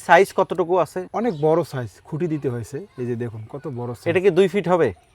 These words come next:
Speaker 2: দুই ফিটের বেশি হবে। এখান থেকে যদি এক ফিট হয়, এইখান থেকে এক ফিট, তিন
Speaker 1: আড়াই,
Speaker 2: ফিট।
Speaker 1: আড়াই ফিট, তিন ফিট
Speaker 2: হ্যাঁ,
Speaker 1: এরকম
Speaker 2: আড়াই
Speaker 1: হবে।
Speaker 2: ফিট, তিন ফিট। আহ, অনেক বড় সাইজ এই কলার।
Speaker 1: কলার
Speaker 2: হুম।
Speaker 1: নামটা কি?
Speaker 2: এটা হলো জিনাইন কলা।
Speaker 1: বাংলাদেশে আসলে কি নামে চেনে?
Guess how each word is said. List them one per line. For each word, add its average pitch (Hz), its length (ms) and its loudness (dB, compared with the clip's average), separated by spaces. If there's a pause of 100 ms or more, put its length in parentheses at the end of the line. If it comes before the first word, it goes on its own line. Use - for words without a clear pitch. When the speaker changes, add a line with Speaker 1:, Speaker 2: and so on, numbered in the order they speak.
(540)
Speaker 2:
দুই 165 240 0
ফিটের 226 260 0
বেশি 135 240 2
হবে। 127 140 2
এখান 151 220 -2
থেকে 170 140 0
যদি 170 140 0
এক 156 200 2
ফিট 135 140 -4
হয়, 113 160 -8 (400)
এইখান 139 320 -4
থেকে 170 140 -2
এক 127 120 -6
ফিট, 123 120 -6 (120)
তিন 151 100 6
Speaker 1:
আড়াই, 196 180 10
Speaker 2:
ফিট। 127 100 2
Speaker 1:
আড়াই 170 300 6
ফিট, 220 240 -2
তিন 196 200 2
ফিট 185 120 4
Speaker 2:
হ্যাঁ, 170 120 4
Speaker 1:
এরকম 147 200 2
Speaker 2:
আড়াই 151 120 4
Speaker 1:
হবে। - 100 -2
Speaker 2:
ফিট, 160 200 -4
তিন 131 140 -4 (100)
ফিট। 180 180 -2
আহ, 117 720 -14
অনেক 156 200 -10
বড় 131 200 -4
সাইজ 110 280 -10 (120)
এই 113 240 -6 (200)
কলার। 113 280 -10 (360)
Speaker 1:
কলার 180 240 6
Speaker 2:
হুম। 165 80 -2
Speaker 1:
নামটা 170 300 0
কি? 202 200 -4 (260)
Speaker 2:
এটা 151 160 -2
হলো 180 180 2 (280)
জিনাইন 156 340 0
কলা। 110 280 -8 (640)
Speaker 1:
বাংলাদেশে 185 560 4
আসলে 185 200 -2
কি 175 140 0
নামে 139 240 0
চেনে? 90 260 -8